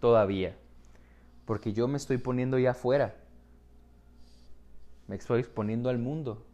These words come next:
a la opinión pública. Hay gente que le va a gustar este programa, hay gente que no le va a gustar este programa. Pero este es parte de mis sueños. Yo quiero ayudarte a ti a que te des cuenta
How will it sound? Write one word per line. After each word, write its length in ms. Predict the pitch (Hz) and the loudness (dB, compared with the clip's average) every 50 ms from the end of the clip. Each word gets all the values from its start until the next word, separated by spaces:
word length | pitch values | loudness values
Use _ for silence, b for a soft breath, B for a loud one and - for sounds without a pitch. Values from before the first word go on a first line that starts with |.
| - - - - | -20 -20 -10 -6
a 100 | - 101 | -4 -2
la 120 | 107 107 | -2 -2
opinión 500 | 101 - - 104 98 104 117 131 143 143 | -2 -2 -4 -2 0 0 0 0 -2 -2
pública. 580 | 143 - 127 139 170 165 147 127 - 104 95 92 | 0 2 2 2 2 0 -2 -2 -2 0 0 2
Hay 140 | 98 101 | 2 0
gente 300 | - - 127 - - 120 | -2 -4 -4 -4 -4 -4
que 100 | - - | -2 0
le 100 | 95 95 | 0 2
va 80 | 101 101 | 2 2
a 60 | 107 | 2
gustar 360 | 113 107 101 - - 123 135 | 2 0 -2 -2 0 0 0
este 200 | 151 143 - 120 | 0 -2 -4 -6
programa, 400 | 107 - 104 98 107 139 160 151 | -6 -4 -2 -2 -2 -2 -2 -4
hay 120 | 123 107 104 | -6 -8 -8
gente 280 | 127 117 107 - 117 | -10 -8 -8 -8 -8
que 100 | - 104 | -8 -6
no 140 | 101 104 110 | -6 -4 -4
le 120 | 135 143 135 | -4 -2 -2
va 100 | 131 127 | -2 -2
a 20 | |
gustar 360 | 117 113 107 - - 131 127 | -2 -4 -6 -6 -4 -4 -4
este 200 | 127 123 - - | -4 -4 -6 -6
programa. 540 | - - 107 101 123 165 196 180 - - - - b b b b b b b b b b b b - - - - - - - - - - - - - - - - - - - - - - - - - | -6 -6 -4 -2 0 0 0 -2 -4 -8 -12 -18 b b b b b b b b b b b b -20 -20 -20 -20 -20 -20 -20 -20 -20 -20 -20 -20 -20 -20 -20 -20 -20 -20 -20 -20 -20 -20 -20 -8 -2
Pero 280 | - 117 113 117 113 113 | 2 4 4 6 6 6
este 580 | 120 147 156 - - - 120 113 113 113 - - - - - - b b b b b b b b - - | 6 4 4 0 -2 -2 0 0 0 -2 -6 -10 -14 -14 -14 -14 b b b b b b b b -12 -8
es 160 | 104 104 - | -8 -8 -4
parte 400 | - - 117 113 113 113 - 113 | 2 4 4 4 4 2 0 2
de 140 | 113 113 107 | 2 2 2
mis 160 | 104 95 - | 0 -4 -6
sueños. 320 | - 90 85 87 87 90 - - - - - - - - - - | -6 -6 -6 -6 -8 -10 -12 -14 -18 -20 -20 -20 -20 -20 -12 -6
Yo 200 | - 110 107 - | -4 -4 -4 -4
quiero 240 | - 120 123 123 131 | 0 2 4 4 6
ayudarte 480 | 135 127 113 107 117 117 120 - - | 4 4 4 4 2 2 2 2 0
a 120 | 123 - - | 0 0 0
ti 200 | 151 175 220 233 | -2 0 0 0
a 120 | 202 - | 0 0
que 80 | - - | -2 -4
te 100 | - 123 | 0 0
des 240 | 113 117 117 117 | 2 2 0 -2
cuenta 480 | - - 143 135 127 120 - 104 104 - | -2 -2 0 0 0 -2 -4 -6 -6 -8